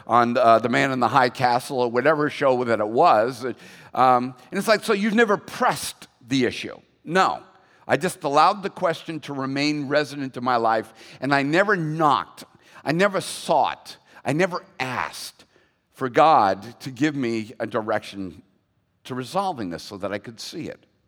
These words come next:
Maybe it's busyness. Uh, I'm not even sure I spelled that word right. Is that right? Is that word, is that busyness? No, it's not right? Not,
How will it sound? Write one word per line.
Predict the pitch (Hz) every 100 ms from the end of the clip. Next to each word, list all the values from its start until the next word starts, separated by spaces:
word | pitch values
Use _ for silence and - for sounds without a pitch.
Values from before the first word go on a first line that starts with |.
| _ _ _ _ -
Maybe | 202 277 294
it's | 247 165
busyness. | 208 240 180 143 80 - - - _ _ _ _ _ _ _ _ _ _ - _
Uh, | -
I'm | 135 143 208
not | 175
even | 120 117
sure | 131 113
I |
spelled | 104 - 107
that | 98 92
word | 92 85 76
right. | 82 71 71
Is | 85
that | 262
right? | 294 220 226 _ _ _ _
Is | 120
that | 185
word, | 170 180
is | - 135
that | 170 196
busyness? | 185 175 185 185 - _ _ _ _ _
No, | 120 160
it's | 233 -
not | 160 196
right? | 190 220 - - _ _ _ _ _ _ _ _ _
Not, | - 147 185